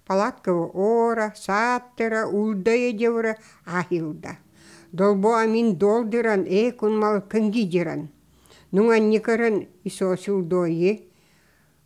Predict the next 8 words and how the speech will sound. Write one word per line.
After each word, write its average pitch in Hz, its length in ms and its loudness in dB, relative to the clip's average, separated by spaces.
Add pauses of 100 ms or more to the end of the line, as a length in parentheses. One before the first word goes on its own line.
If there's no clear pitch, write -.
Гунна, 190 580 2 (380)
гори 226 440 4
нуңар 269 360 4
нитен 269 580 2
туксасал 247 880 -2
орор. 196 560 0 (460)
Умукон 208 420 0
оранду 226 640 0